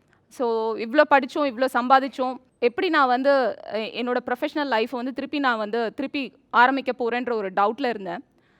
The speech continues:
So, அப்பதான் வந்து லைக், ஆ, என்னோட ஹஸ்பண்டும் நானும் வந்து ரொம்ப வந்து ஃபோன் மூலமா இன்டராக்ட் பண்ணுவோம்.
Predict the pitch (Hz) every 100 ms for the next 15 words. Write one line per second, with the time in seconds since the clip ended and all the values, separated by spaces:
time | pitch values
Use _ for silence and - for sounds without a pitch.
0 | _ - 285 262 311 330 359 311 349 320
1 | 269 247 - 247 233 220 240 262 302 262
2 | 254 330 320 269 285 285 269 254 247 294
3 | 262 247 269 233 202 302 320 349 285 262
4 | 254 240 262 247 - 214 175